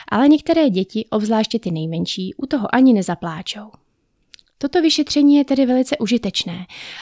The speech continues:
a pomáhá nám v rozhodnutí, zda je potřeba na nemoc nasadit antibiotika. Další velice důležitá věc, kterou byste měli vědět, je,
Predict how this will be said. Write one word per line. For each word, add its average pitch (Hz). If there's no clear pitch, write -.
a 214
pomáhá 269
nám 254
v 175
rozhodnutí, 180
zda 220
je 339
potřeba 294
na 233
nemoc 226
nasadit 196
antibiotika. 175
Další 202
velice 254
důležitá 240
věc, 180
kterou 214
byste 208
měli 208
vědět, 196
je, 165